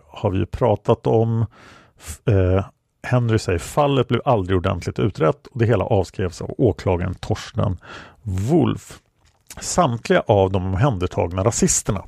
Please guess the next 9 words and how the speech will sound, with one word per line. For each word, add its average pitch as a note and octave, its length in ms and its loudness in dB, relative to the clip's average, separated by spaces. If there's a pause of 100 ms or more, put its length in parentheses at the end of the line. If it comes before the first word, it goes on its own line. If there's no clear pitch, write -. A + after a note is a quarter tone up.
(160)
hade - 420 -2
ett F2+ 60 0
litet F#2 300 -4
plastkort - 760 0
bland F#2 380 0
sina F2+ 180 -6
tillhörigheter. A2+ 640 0 (400)
Dessa A#2 240 2
plastkort - 760 -2